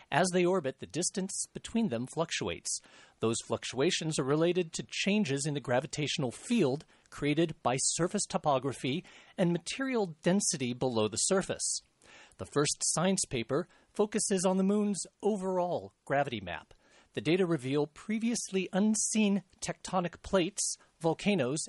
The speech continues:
and craters. Material just below the lunar surface is almost completely pulverized,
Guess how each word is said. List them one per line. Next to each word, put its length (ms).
and 100
craters. 540
Material 460
just 320
below 320
the 120
lunar 280
surface 440
is 160
almost 500
completely 760
pulverized, 840